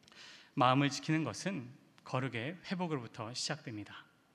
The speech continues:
여기서 거룩이란 히브리어로 코데시인데요, 코데시. 이것은 잘라냄,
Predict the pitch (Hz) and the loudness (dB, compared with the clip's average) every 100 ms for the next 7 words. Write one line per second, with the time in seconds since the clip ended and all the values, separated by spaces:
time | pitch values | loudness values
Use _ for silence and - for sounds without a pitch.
0 | _ - - 151 175 233 - - 131 170 | _ -6 4 4 4 -2 -4 -2 0 0
1 | 147 117 175 110 - - - - - 240 | 0 2 0 0 -8 -20 -6 0 2 2
2 | 254 170 110 117 220 - _ - - 226 | 2 0 -2 -6 -10 -16 _ -6 -4 -2
3 | 175 - 117 - 151 107 110 170 - - | -2 -2 -4 -4 -6 -6 -8 -10 -14 -12
4 | 117 - - _ _ _ - - - 151 | -10 -10 -10 _ _ _ -20 -12 0 2
5 | 143 139 165 269 - - - - 123 147 | 2 0 -2 -4 -12 -20 -8 -2 2 6
6 | 151 147 98 | 6 6 2